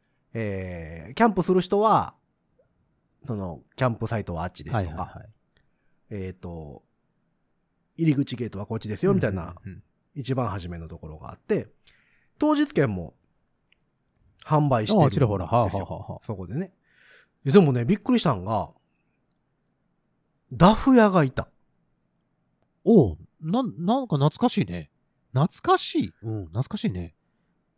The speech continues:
Speaker 1: チケットあるよ。
Speaker 2: おら。
Speaker 1: <laughs>
Speaker 2: それは。
Speaker 1: で、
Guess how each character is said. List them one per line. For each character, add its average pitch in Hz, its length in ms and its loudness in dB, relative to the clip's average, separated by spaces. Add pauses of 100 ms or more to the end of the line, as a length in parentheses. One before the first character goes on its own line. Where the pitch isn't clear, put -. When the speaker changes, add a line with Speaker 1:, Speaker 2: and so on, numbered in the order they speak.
(800)
Speaker 1:
チ - 140 -10
ケ 147 80 4
ッ - 20 6
ト 135 160 2
あ 127 40 6
る 123 60 4
よ。 110 160 2
Speaker 2:
お 226 240 12
ら。 131 240 8 (1120)
Speaker 1:
<laughs> 175 720 0 (180)
Speaker 2:
そ - 280 0
れ 294 80 10
は。 320 80 12 (800)
Speaker 1:
で、 254 320 2